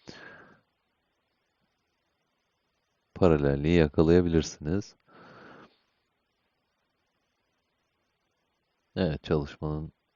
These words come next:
sonlarına geldik. Tabii kara kalemde çalışma yaparken biraz kirlenmeler oluyor. Silgiyle, müdahaleyle sonuçlandırabilirsiniz.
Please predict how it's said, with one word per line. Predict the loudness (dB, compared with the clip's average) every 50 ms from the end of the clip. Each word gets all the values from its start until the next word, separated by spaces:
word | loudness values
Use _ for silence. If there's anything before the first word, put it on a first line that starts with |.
| _ -20 _ _ -20 -20 -20 -20 -20 -20 -20 -20 _ _ _ _
sonlarına | -20 -12 -4 -2 -2 -2 0 0 -2 -2 -2 -4 -6 -6 -6 -8 -8 -12 -18 _ _
geldik. | -2 0 2 2 2 0 0 -2 -4 -4 -8 -14 -18 -18 -20 _ _ _ _ _ _ _ _ _ _ _ _ _ _ _ _ _ _ -4
Tabii | -4 -2 0 2 0 0 -2
kara | 0 2 4 4 4
kalemde | 4 2 0 2 2 0 0 2 4 4 4 4 0 -6 -10 -12 -12 -4
çalışma | -2 -2 -2 -2 -4 -4 -2 -2
yaparken | -2 0 0 0 0 0 -2 -6 -6 -6 -4 -2
biraz | 0 0 0 0 -2 -6 -12 -18 _ _ _ _ _ _ _ _ _ _ _
kirlenmeler | -4 -2 -2 0 0 -2 -2 -2 -6 -6 -4 -4 -6 -6 -6
oluyor. | -8 -8 -6 -4 -4 -4 -4 -2 -2 -4 -4 -6 -8 -10
Silgiyle, | -14 -8 -6 -6 -6 -4 -4 -4 -4 -4 -6
müdahaleyle | -6 -4 -2 0 0 0 0 -2 -4 -2 -2 -2 -2 -4 _ _ _ _ _ _ _
sonuçlandırabilirsiniz. | -14 -10 -8 -8 -8 -10 -12 -10 -8 -6 -6 -2 0 0 2 2 2 0 0 0 -2 -2 -6 -8 -8 -8 -14